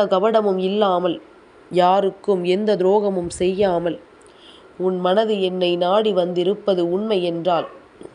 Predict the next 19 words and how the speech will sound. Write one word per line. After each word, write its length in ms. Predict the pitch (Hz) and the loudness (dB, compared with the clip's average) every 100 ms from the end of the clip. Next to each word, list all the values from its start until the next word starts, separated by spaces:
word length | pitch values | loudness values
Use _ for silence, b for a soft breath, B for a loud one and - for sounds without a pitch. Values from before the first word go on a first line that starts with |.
| - | -16
நிச்சயமாக 880 | 185 185 185 - 190 180 180 202 202 175 | -4 -4 -2 0 2 2 2 0 2 0
உனக்கு 400 | 170 170 170 175 | 0 -4 -4 -4
நல்லது 380 | 170 185 220 185 | -2 0 0 0
நடந்தே 440 | 170 202 208 185 165 | 0 0 0 -2 -2
தீரும். 380 | 175 185 175 - - - - B B B B B - | -2 -4 -4 -10 -16 -14 -16 B B B B B -2
தடுப்பவர் 680 | 185 185 226 - 202 196 - - - 170 | 2 2 2 4 4 4 0 -10 -14 -2
எவரும் 400 | 175 185 220 190 | 0 2 2 2
இங்கு 260 | 170 170 165 | -2 -4 -2
கிடையாது. 580 | 170 196 202 175 160 - - - B B B B B B | 0 0 2 2 0 -2 -14 -20 B B B B B B
சிவன் 400 | - 190 190 214 | -6 -2 0 2
நினைத்து 420 | 214 220 233 - | 2 2 -2 2
விட்டால் 480 | 226 214 - 220 170 160 - - - - | 2 2 2 0 0 -4 -14 -14 -12 -4
அதை 220 | 180 175 175 | -2 0 0
தடுக்க 480 | 190 185 226 - 196 | 0 0 -2 0 2
எவனுக்கு 520 | 185 202 233 214 - 190 | 2 2 0 0 -2 -4
இங்கு 240 | 180 170 | -2 0
அதிகாரம் 560 | 170 202 208 185 165 165 | 0 2 2 2 2 -2
இருக்கின்றது? 600 | 170 208 202 180 165 170 - - B B B B B - | -4 -6 -8 -8 -6 -6 -8 -20 B B B B B -8
இந்த 240 | 185 185 | -4 0